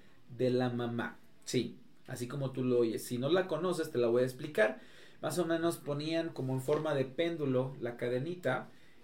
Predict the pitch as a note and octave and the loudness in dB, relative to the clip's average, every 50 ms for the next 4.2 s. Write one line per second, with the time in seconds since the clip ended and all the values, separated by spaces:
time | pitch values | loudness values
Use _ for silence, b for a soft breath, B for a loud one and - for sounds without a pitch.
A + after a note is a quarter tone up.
0 | b b - G#3 A3 A3+ A#3+ A#3+ - - - - D3 E3+ F#3+ F#3+ F#3+ - G3 F#3+ | b b -4 -2 0 0 0 -2 -6 -10 -12 -4 0 0 2 2 4 8 10 10
1 | F3+ F3+ F#3 F3+ F#3 - G3 G3 F#3+ - - A3 A3 A3 A3+ A3 A3 - - - | 12 10 10 8 6 6 4 4 4 6 6 8 8 8 6 2 0 -6 -12 -16
2 | - - D3+ D#3 D3 C#3+ C#3 C#3 C#3+ C#3+ C#3+ D3+ D3+ D3+ D3+ D#3 D#3+ - D3 D3 | -10 -6 -2 -2 0 0 2 4 4 4 6 6 6 6 6 6 4 4 4 4
3 | D3+ D3+ D#3 D3+ D3+ D3+ D#3 D#3 - G3 G3 F#3 F#3 F#3 F3+ G3 G3 F#3+ - F#3+ | 4 4 6 6 6 6 6 4 2 2 4 4 2 4 6 6 6 8 8 8
4 | F#3+ F#3+ F#3+ F#3+ | 8 8 6 2